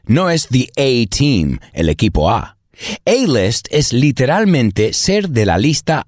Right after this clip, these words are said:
A. Es decir, la gente más famosa y los pesos pesados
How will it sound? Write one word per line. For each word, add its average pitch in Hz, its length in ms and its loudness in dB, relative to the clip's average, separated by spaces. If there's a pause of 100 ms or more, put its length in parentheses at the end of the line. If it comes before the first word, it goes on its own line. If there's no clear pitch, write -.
(120)
A. 95 300 -6 (560)
Es 233 180 0
decir, 110 540 -2
la 120 180 0
gente 214 400 0
más 143 400 2
famosa 180 720 0 (240)
y 160 140 2
los 151 200 0
pesos 247 460 -2
pesados 98 560 0